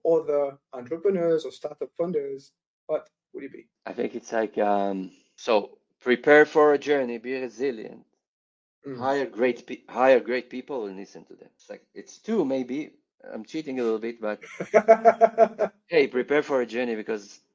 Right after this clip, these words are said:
Speaker 2: you're gonna fall a lot of times. And also
Speaker 1: Yeah.
Speaker 2: hire great people and listen to them.
Speaker 1: Listen to them and remove yourself from the conversations when, <laughs> when it is necessary.
Speaker 2: Not all the time, but yeah, fi-, find the right
Speaker 1: <laughs>
Speaker 2: solution, right timings to remove yourself from.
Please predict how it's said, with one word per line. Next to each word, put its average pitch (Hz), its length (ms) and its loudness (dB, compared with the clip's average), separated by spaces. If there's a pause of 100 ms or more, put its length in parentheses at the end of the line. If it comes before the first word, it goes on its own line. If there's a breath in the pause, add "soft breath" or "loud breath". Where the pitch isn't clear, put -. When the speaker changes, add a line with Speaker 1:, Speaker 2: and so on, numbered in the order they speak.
(180)
Speaker 2:
you're 95 160 -16
gonna 117 240 -2 (200)
fall 113 360 0
a 104 40 0
lot 107 160 2
of 95 140 -8
times. 113 420 -8 (360)
And 104 100 -8
also 107 200 -4
Speaker 1:
Yeah. - 60 -6
Speaker 2:
hire 117 320 0
great 113 300 0
people 113 460 -4
and 95 160 -10
listen 98 260 -10
to 95 100 -20
them. 90 160 -16 (160)
Speaker 1:
Listen 135 340 -8
to 131 120 -10
them 117 260 -10 (160)
and 131 120 -14
remove 160 280 -6
yourself 151 360 0
from 139 120 -16
the 139 80 -6
conversations 131 680 -6
when, 135 300 -8
<laughs> - 40 4
when 226 180 8
it 226 200 0
is 202 140 -6
necessary. 165 500 2
Speaker 2:
Not 220 40 8
all 214 220 10
the 185 80 0
time, 165 360 2
but 139 180 -8
yeah, 147 240 -2 (140)
fi-, - 180 -8 (180)
find 330 220 6
the 285 60 0
right 262 360 6
Speaker 1:
<laughs> 269 60 -8
Speaker 2:
solution, - 280 0 (260)
right 135 220 2
timings 123 360 -4
to 107 100 -8
remove 104 240 -8
yourself 92 300 -16
from. 87 260 -18